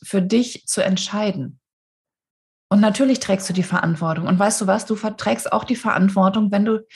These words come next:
die Führung nicht übernimmst. Auch dafür trägst du die Verantwortung. Denn für dein Leben kannst nur du verantwortlich sein und niemand sonst.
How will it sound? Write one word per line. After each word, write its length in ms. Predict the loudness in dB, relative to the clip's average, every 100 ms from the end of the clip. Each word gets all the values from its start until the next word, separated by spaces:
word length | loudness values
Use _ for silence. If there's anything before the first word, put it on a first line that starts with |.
| -20 -20 -6
die 320 | -2 0 -2
Führung 440 | 0 2 4 6
nicht 220 | 4 2 -2
übernimmst. 640 | 2 4 4 0 -4 -2
Auch 140 | -2
dafür 400 | 0 0 0 -2
trägst 340 | -2 -4 -4 -6
du 60 |
die 100 | -8
Verantwortung. 840 | -6 -4 -2 -2 -4 -8 -8 -10 -12 _ _ _ _ _ _ _ _ _ _ _ _
Denn 500 | 0 6 6 6 0 -20 _
für 160 | 0
dein 380 | 2 4 4 2
Leben 360 | 2 0 0 -2
kannst 400 | 0 -2 -2 -2
nur 140 | 0
du 220 | 0 -2
verantwortlich 800 | 0 0 0 0 0 -4 -4 -6
sein 240 | -2 -2 0
und 200 | 0 4
niemand 480 | 4 6 4 2
sonst. 560 | -2 -6 -6 -10 -14 -20